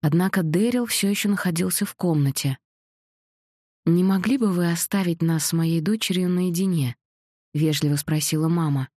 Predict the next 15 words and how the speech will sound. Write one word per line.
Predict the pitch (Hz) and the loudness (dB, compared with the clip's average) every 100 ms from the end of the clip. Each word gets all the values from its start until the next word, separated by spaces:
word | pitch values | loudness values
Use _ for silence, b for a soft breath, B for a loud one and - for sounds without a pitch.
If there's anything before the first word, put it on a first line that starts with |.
| _ _ _ _ _ - | _ _ _ _ _ -8
Теперь | 156 143 165 185 | -6 0 0 2
она | 185 170 | 0 0
выглядела | 156 165 160 170 175 | 0 0 0 -2 -2
сдержанной. | 165 151 151 135 139 135 135 131 - _ _ _ _ _ _ _ - | -2 -2 0 0 0 0 0 -4 -8 _ _ _ _ _ _ _ -2
Дэрил | 156 220 226 220 | 0 2 2 0
колебался, | - 214 226 196 190 143 - 139 127 - - | 0 0 2 2 2 0 0 -2 -4 -6 -2
но | 160 151 | 0 0
в | - | 0
конце | 151 143 - 202 | -2 0 -2 -2
концов | - 220 214 190 185 | -2 -2 -2 -4 -4
коротко | - 170 165 - 175 | -4 -2 -2 -2 -4
кивнул. | - 180 170 147 135 - _ _ _ _ _ _ _ - | -2 0 2 2 0 -6 _ _ _ _ _ _ _ -2
"Я | 143 151 | 2 2
за | 143 156 | 2 0
дверью. | 160 175 147 139 131 | 2 0 2 0 -2